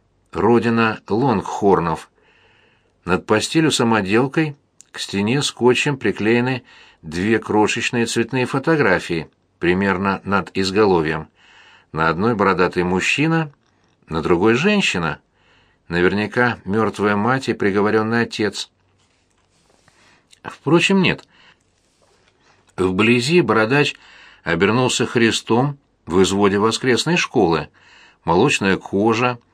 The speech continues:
накрахмаленный синий хитон, борода подстрижена старательно, точно бонсай. Как водится, в ладонях он держал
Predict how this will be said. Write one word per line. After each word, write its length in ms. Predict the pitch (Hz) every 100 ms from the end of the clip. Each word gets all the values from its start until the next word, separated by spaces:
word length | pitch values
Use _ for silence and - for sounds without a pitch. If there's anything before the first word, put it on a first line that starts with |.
| _ _
накрахмаленный 840 | 80 87 85 95 - 117 127 98 85
синий 380 | - 104 95 90
хитон, 640 | - 92 - 101 131 131 _ _ - - -
борода 360 | 80 113 147 170
подстрижена 600 | 104 - 107 98 98 92
старательно, 640 | - 101 127 147 143 139
точно 320 | - 131 - 123
бонсай. 600 | 139 131 - 135 131 - _ - - _
Как 240 | - 85 -
водится, 420 | 101 101 95 104
в 60 | 95
ладонях 520 | 104 107 127 95 -
он 140 | 92
держал 480 | 82 92 110 107